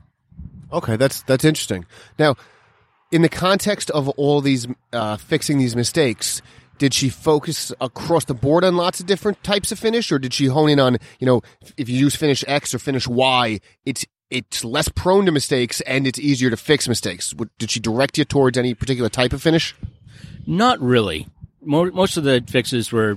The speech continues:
Speaker 2: pretty, pretty generic and would work with, with most fixes, with most, uh, finish types.
Speaker 1: Okay. Okay. Um, and now what about,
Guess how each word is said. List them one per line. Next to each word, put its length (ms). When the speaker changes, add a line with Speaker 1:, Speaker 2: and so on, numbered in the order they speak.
Speaker 2:
pretty, 460
pretty 180
generic 480
and 120
would 100
work 260
with, 260
with 180
most 240
fixes, 440
with 160
most, 360
uh, 160
finish 300
types. 340
Speaker 1:
Okay. 260
Okay. 240
Um, 380
and 100
now 140
what 160
about, 260